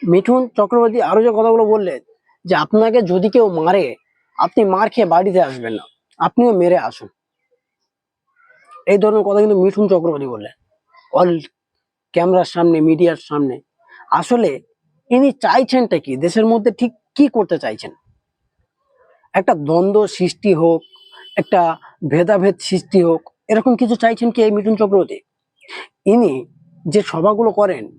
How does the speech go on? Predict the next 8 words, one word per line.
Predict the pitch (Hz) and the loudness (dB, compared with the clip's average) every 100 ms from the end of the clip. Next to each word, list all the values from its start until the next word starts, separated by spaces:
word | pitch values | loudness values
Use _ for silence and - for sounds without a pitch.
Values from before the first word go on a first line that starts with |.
| _ | _
বা | 160 | -10
যে | 151 175 | -2 -2
সভাগুলোতে | - 175 190 196 190 170 | 0 0 2 2 0 -2
যায়, | 143 139 - - - - - - - | 0 -2 -4 -8 -20 -20 -20 -16 0
অন্য | 175 196 226 | 2 4 2
অন্য | 240 240 233 233 240 233 - - | 2 2 0 0 0 -2 -6 -4
পার্টি | 160 - 220 226 240 - _ _ - | -2 0 2 2 -2 -8 _ _ -18
সে, | - | 0